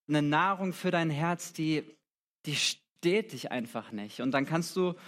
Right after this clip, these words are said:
ein, zwei, drei, vier Videos schauen, ein, zwei, drei, vier Reiswaffeln essen. Es ist immer noch nicht die Substanz, die du eigentlich brauchst. Es ist immer noch nicht das,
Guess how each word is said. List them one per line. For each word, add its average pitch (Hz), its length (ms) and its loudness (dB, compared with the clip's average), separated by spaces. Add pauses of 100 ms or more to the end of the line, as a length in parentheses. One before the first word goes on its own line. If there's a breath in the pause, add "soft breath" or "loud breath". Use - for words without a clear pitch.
(300 loud breath)
ein, 160 320 2
zwei, 160 380 2
drei, 151 360 2
vier 185 380 0
Videos 175 300 0
schauen, 180 320 0
ein, 156 200 2
zwei, 156 240 2
drei, 156 240 2
vier 165 360 -2
Reiswaffeln 156 560 0
essen. 156 280 -2
Es 147 120 -6
ist 151 140 -10
immer 185 260 0
noch 156 160 0
nicht 151 240 0
die 139 60 -2
Substanz, 135 680 -2
die 123 100 -12
du 120 120 -6
eigentlich 127 420 -6
brauchst. - 560 -10 (720)
Es - 80 -18
ist - 40 -10
immer 147 160 -2
noch 135 120 -2
nicht 131 240 -6
das, 135 400 -6